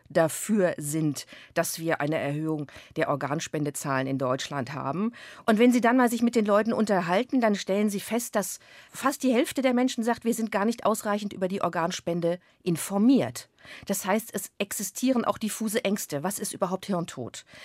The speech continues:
Ich finde, wir müssen diese Ängste nehmen. Wir müssen den Menschen erklären, was es bedeutet.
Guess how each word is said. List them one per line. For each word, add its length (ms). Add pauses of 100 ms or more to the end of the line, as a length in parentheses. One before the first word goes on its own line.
(100)
Ich 220
finde, 260
wir 80
müssen 280
diese 280
Ängste 460 (100)
nehmen. 600 (340)
Wir 100
müssen 360
den 140
Menschen 440 (240)
erklären, 680
was 280
es 120
bedeutet. 680